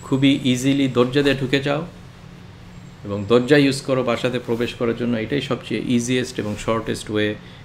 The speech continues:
এটাই হচ্ছে আল্লাহ সুবহানাহু ওয়া তাআলা চান এবং এটাই হচ্ছে বের, এটাই হচ্ছে পুণ্য, এটাই হচ্ছে রাইচিয়াসনেস, এটাই হচ্ছে ভালো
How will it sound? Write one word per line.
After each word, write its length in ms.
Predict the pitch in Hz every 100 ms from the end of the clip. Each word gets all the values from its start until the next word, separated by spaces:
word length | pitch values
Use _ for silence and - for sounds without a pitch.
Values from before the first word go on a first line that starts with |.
| -
এটাই 360 | 101 - 113 107
হচ্ছে 300 | 104 - 98
আল্লাহ 240 | 92 92
সুবহানাহু 380 | 92 98 92 101
ওয়া 100 | 95
তাআলা 220 | 107 104 104
চান 240 | 123 135
এবং 260 | 120 107 101
এটাই 200 | 95 113
হচ্ছে 260 | 107 -
বের, 240 | 90 104 101 - - - - - - -
এটাই 200 | 104 113
হচ্ছে 260 | 104 - 90 110
পুণ্য, 280 | 107 110 113
এটাই 320 | 101 90 101
হচ্ছে 240 | 95 95
রাইচিয়াসনেস, 800 | 92 107 107 113 107 117 113 110
এটাই 260 | 92 104 110
হচ্ছে 200 | 101 95
ভালো 300 | 90 87